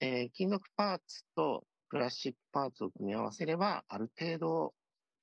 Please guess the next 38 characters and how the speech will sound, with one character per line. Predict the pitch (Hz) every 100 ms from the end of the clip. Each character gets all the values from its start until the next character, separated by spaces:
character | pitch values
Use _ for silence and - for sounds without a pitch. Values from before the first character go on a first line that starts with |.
| _ _
そ | - 117
の | 110
ま | 110
ま | 113
の |
設 | 92 82 -
計 | - 76
で | 123 113 - _
組 | - 87
み | 78
上 |
げ | 85
は | 107 113
可 | -
能 | 65 55
で | 62 62
す。 | - _ _ _ _ -
え | 117
ー、 | - -
シ | - 143
ェ |
ル | 143
と | - 127 - _
足 | 110 - 135
を | 101
金 | - 85
属、 | - - _ _ _ _
ブ | -
ラ | 147
ケ | -
ッ | -
ト | -
を |
プ | 170 -
ラ | -
ス |
チ |
ッ | -